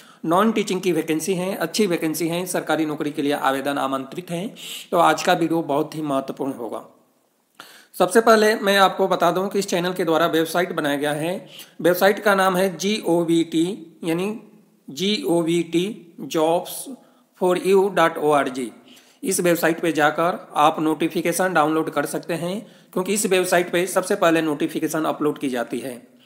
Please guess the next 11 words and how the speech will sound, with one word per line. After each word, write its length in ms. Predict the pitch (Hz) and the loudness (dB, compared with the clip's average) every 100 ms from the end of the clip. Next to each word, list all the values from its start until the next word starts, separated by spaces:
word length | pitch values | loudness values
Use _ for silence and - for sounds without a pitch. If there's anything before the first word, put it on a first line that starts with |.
| _ _ _ _ | _ _ _ _
इसलिए 300 | 165 170 190 | -4 2 4
इस 160 | 185 185 | 4 2
वेबसाइट 420 | 165 160 165 160 | 0 2 0 0
पे 100 | 165 | 0
ज़रूर 260 | 147 151 180 | 2 2 2
विजिट 300 | 175 180 180 | 0 0 0
करें 320 | 180 190 226 - - _ - | 0 0 -2 -10 -20 _ -6
और 140 | 160 | -2
नोटिफिकेशन 640 | 160 165 170 175 175 165 185 | 0 0 -2 -2 -2 0 -2
प्राप्त 440 | 180 151 135 143 | -2 -2 0 -2
करें। 300 | 127 123 117 | -4 -6 -8